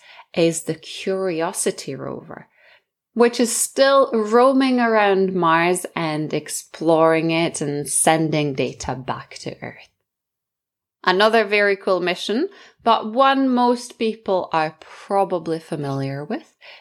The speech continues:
is the Hubble Space Telescope, which has been taking images in low Earth orbit since nineteen ninety.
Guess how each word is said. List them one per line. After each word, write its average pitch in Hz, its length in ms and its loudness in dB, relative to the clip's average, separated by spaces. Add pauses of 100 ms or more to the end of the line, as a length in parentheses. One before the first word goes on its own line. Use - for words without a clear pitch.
(120)
is 147 240 0
the 143 120 -10
Hubble 139 460 -2
Space - 520 -8
Telescope, - 840 -4 (360)
which 208 140 0
has 247 160 2
been 226 260 2
taking 262 460 2
images 214 680 2
in 160 340 0
low 185 300 2
Earth 185 340 0
orbit 160 520 -2
since - 500 -10
nineteen 160 800 -8
ninety. 147 640 -8